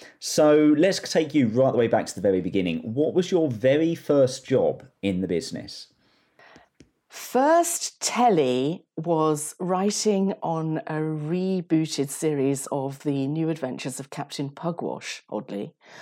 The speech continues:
Speaker 2: way back in the early nineties. Um, I knew the producer, and he obviously thought, "Oh, I think this, I think this woman can probably string a few words together, so we'll, we'll let her have a crack at it." So it was luck and a great opportunity, and obviously one had to sort of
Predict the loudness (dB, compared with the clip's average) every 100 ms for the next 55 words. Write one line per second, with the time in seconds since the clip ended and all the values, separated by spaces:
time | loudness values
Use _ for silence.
0 | -12 0 2 2 0 -2 0 2 2 2
1 | 0 0 -2 -4 -4 -4 -6 -10 -16 _
2 | -20 -20 -20 -8 -2 0 2 0 0 -2
3 | -2 0 2 0 0 0 2 2 0 0
4 | -2 0 -2 -2 -2 -4 0 0 0 -2
5 | -2 -2 -4 -4 -6 -8 -12 -12 -6 -6
6 | -4 -4 -2 -4 -8 -6 -6 -4 -8 -6
7 | -6 -6 -6 -6 -4 -6 -8 -10 -10 -8
8 | -6 -6 -6 -6 -8 -10 -12 -6 -6 -4
9 | -6 -8 -6 -6 -6 -10 -6 -6 -6 -8
10 | -20 -20 -20 -18 -18 -12 0 2 2 0
11 | -2 0 2 2 2 2 0 -4 -6 -2
12 | 0 0 2 0 0 -8 -6 -2 -2 0
13 | 0 0 -2 -4 -2 -2 -4 -6 -10 -6
14 | -6